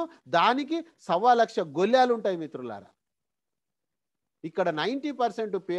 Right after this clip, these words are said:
అవుట్ ఉంది, ఎలాంటి గొల్లాలు లేకుండా. So my dear friends, బీ టూ బీలో ఎవరు వచ్చినప్పటికీ కూడా Next Money is forever number one. ఆ తర్వాత ఎవరు లేరు ఈరోజు. మిషన్ చూస్తే కంపెనీ డిజిటల్ ఇండియా, గవర్నమెంట్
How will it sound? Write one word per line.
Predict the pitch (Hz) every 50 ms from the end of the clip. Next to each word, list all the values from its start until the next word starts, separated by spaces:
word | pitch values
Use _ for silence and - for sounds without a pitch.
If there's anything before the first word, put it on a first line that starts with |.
| 185
అవుట్ | 175 175 160 175 160
ఉంది, | 156 156 160 156 147 131 - _ _ - 131 135
ఎలాంటి | 156 185 202 214 214 202 180 143 135
గొల్లాలు | 151 151 156 170 165 160 151 143 131 120 120
లేకుండా. | 131 139 127 - 131 123 117 117 117 117 110 92 - _ _ _ _ _ _ _ _ _ _ _ _ _ _ _ _ _ _ _ _ _ _ _ - -
So | 190 185 165
my | 165 175 185
dear | 208 208 196
friends, | 233 247 277 262 - - _ _ _ _ _ _ _ _ _ _ -
బీ | 135 202 247 254 277
టూ | 262 247 208 220
బీలో | 247 254 254 247 226 226
ఎవరు | 226 247 247 240 233
వచ్చినప్పటికీ | 233 - 247 247 233 220 240 226 220 220 214 202 208
కూడా | 214 208 202 165 - - - _ - 143
Next | 190 190 - - 214 220
Money | 226 226 220 202 196
is | 185 - - - 165
forever | 156 160 180 196 190 190 185 170 160 156
number | 151 147 143 135 127 135 147
one. | 143 110 95 _ _ _ _ _ _ _ _ _ _ _ _ _ _ _ _ -
ఆ | 180 202 202 208
తర్వాత | 202 208 220 220 220 214 196 196
ఎవరు | 208 220 214 214 208
లేరు | 214 214 214 214
ఈరోజు. | 214 220 208 185 175 143 _ _ _ _ _ _ _ _ _ _ _ _ _ _ -
మిషన్ | 143 196 190 254 247 240 233
చూస్తే | 240 226 - 240 214 220 214
కంపెనీ | 220 214 240 233 233 202 196
డిజిటల్ | 202 190 226 220 233 226 220 220
ఇండియా, | 214 220 226 220 202 165 - _ _ 123 151
గవర్నమెంట్ | 160 185 220 220 233 240 240 247 240 202